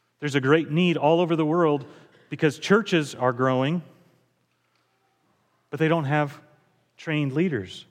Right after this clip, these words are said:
They don't have pastors who have any confidence whatsoever to preach, much, much less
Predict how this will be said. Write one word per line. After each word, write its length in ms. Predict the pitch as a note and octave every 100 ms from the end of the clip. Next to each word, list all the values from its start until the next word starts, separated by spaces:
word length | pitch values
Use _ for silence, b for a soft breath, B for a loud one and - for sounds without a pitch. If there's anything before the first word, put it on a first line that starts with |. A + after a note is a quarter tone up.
| _ _ _ _ _ _
They 80 | -
don't 100 | C#3
have 180 | D3+ C3+
pastors 640 | C#3+ D#3+ D#3 - G#2 F#2 - b
who 60 | C#3+
have 160 | C3
any 240 | E3 F#3 F#3
confidence 500 | E3+ D#3 D#3 D3 C#3+
whatsoever 460 | D3 D3 D3 C3
to 80 | A2
preach, 380 | - F#3+ D#3+ -
much, 280 | D#3+ - - -
much 200 | E3+ D3+
less 320 | F3 D#3